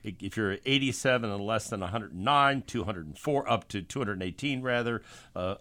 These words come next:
uh, two hundred two dollars, two eighteen to two seventy-two, two eighty-nine, and it goes on. But it's scaled to your income. So we're gonna post that on the website along with, um,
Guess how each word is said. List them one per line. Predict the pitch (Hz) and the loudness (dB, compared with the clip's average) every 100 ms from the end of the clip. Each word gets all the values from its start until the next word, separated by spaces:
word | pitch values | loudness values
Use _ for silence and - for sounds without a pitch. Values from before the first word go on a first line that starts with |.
| - | -8
uh, | 95 | -8
two | - 139 | 0 0
hundred | 113 110 95 | 0 -4 -2
two | 165 160 | 0 4
dollars, | 143 135 123 113 - 107 - | 6 6 4 -2 -6 -10 -4
two | 147 | 0
eighteen | 117 113 - 127 98 | 0 -2 -2 0 -2
to | |
two | - 127 | -2 -4
seventy-two, | 120 117 95 98 - 156 135 | -2 -4 -4 -6 2 6 6
two | - 117 | 4 0
eighty-nine, | 104 135 127 - - | 4 4 4 0 -6
and | 165 | 0
it | 160 | 4
goes | 147 | 8
on. | 247 156 73 - - | 10 8 6 -6 2
But | 165 | 2
it's | 156 - | 4 0
scaled | - 226 262 196 - | 4 6 8 6 4
to | 151 | 0
your | 127 139 - | 2 0 2
income. | 180 196 - 104 76 - - - | 2 2 4 2 2 -4 -20 0
So | 147 127 | 6 6
we're | 123 170 | 8 6
gonna | 269 254 | 6 4
post | - 147 110 87 | 4 4 4 2
that | 127 202 | 6 8
on | 247 | 6
the | 220 | 6
website | 185 160 - 139 139 - - - | 4 2 4 6 4 -4 -20 0
along | 107 127 131 135 113 | 4 6 6 6 4
with, | 113 107 - - | 2 2 -2 -6
um, | 104 101 95 92 | 0 2 0 -4